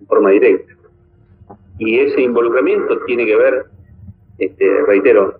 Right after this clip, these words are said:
ni, ni por cerca de, de lo que fue la carrera política de Tomás Moro, que fue uno de los hombres más valiosos en la política de su país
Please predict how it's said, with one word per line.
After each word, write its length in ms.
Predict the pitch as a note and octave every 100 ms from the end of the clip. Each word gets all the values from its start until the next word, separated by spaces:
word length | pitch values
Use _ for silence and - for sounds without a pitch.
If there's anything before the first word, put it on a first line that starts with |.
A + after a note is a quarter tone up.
| -
ni, 180 | A#2 A#2+
ni 180 | A#2+ A#2
por 260 | A#2 A2
cerca 360 | A#2+ A#2+ A2+ A2
de, 380 | G2 F#2+ F#2 -
de 80 | G2
lo 120 | F#2
que 100 | F2+
fue 600 | - G#2 G2+ F#2+ F#2 D#2+ G#2
la 160 | G2+
carrera 360 | G#2 G#2 G2+ F#2
política 420 | F#2+ G2 G2 F#2+
de 80 | F2+
Tomás 260 | F#2 G2+
Moro, 220 | A#2 D#3 -
que 100 | -
fue 160 | G#2
uno 120 | G2+ F#2+ - _
de 120 | - C#3+
los 200 | B2 -
hombres 200 | B2+ - B2
más 160 | G#2+ G#2+
valiosos 600 | G2+ A#2+ B2+ - G#2 - _ _ _ _
en 140 | A2+ A#2
la 160 | G#2
política 460 | C#3 - - G#2+ G2+
de 120 | F#2+
su 100 | G2
país 280 | G2+ G#2